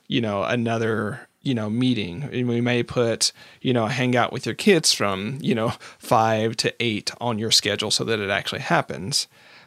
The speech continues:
Um, and so you might look at it and think, "Wow, I still have a bunch of stuff on my schedule." But the upside is, is that it's the stuff that nourishes you and it actually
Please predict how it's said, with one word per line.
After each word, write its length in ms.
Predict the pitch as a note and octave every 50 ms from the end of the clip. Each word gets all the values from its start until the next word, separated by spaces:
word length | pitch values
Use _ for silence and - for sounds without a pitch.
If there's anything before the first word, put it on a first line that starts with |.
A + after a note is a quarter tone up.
| _ -
Um, 220 | C#3 B2+ A#2+ A#2 A#2+
and 140 | A#2+ B2+
so 140 | - - B2+
you 180 | A#2+ A2+ A#2 A#2+
might 220 | A#2+ A#2 A2 -
look 280 | - E3 G3 G#3+ G#3+ -
at 160 | D3+ C#3 B2+
it 140 | A2 A#2+ B2+
and 120 | A#2 B2
think, 220 | - B2 G#2 - -
"Wow, 260 | - A#2+ A2 G2 G2
I 40 | G#2
still 220 | - - D3 C#3+
have 180 | C#3 C3 A#2+ A#2
a 40 |
bunch 180 | B2+ B2+ B2 A#2+
of 80 | A2 -
stuff 200 | - A2+ - -
on 60 | G2
my 100 | F2 D#2
schedule." 580 | - - - C#3+ D3 - F2+ D#2+ D#2 - B2+ - _ _ _ _ _ _ _ _ _ _ _ _ _ _ _ _ _
But 140 | C#3+ C3 -
the 140 | B2+ D#2+ B1+
upside 480 | D3 D#3+ - - - C3 A#2 G#2+ G#2
is, 380 | G2 G#2+ G#2 G2 F2+ - - -
is 120 | B2+ B2
that 180 | B2+ A#2 A2 F2+
it's 220 | D2 A#2 - -
the 100 | - A#2+
stuff 360 | - - - C3+ B2 A#2 -
that 140 | - G2+ -
nourishes 600 | - G#2+ C3 B2+ B2 A#2+ A2 - G#2+ G2+ G#2 C3+ A2+
you 340 | E2 D2 D2 D#2 C#3 C3 - -
and 160 | - C3+ B2 A2+
it 120 | A2 A2+
actually 680 | A2 G#2 G2 - - - - A#2 G#2+ G2+ G2 G2 C#3 -